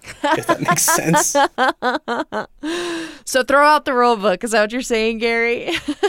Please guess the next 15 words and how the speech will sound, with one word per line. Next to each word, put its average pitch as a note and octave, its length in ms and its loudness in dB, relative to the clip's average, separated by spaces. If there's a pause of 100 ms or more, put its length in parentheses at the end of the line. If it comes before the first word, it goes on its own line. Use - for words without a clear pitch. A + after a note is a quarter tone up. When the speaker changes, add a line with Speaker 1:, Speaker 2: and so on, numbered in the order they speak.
(120)
Speaker 2:
<laughs> - 480 -2
Speaker 1:
I E3 120 2
mean, F#3 500 4 (100)
if E3+ 280 0
people, F3 400 0
I E3+ 60 6
was F3 140 0
saying, - 340 0
I - 60 -2
th-, - 180 -10
I - 40 -10
think D3+ 260 -2 (140)
if, C#3 260 -2 (280)
yeah, F#3 520 2 (200)
yeah. E3 480 2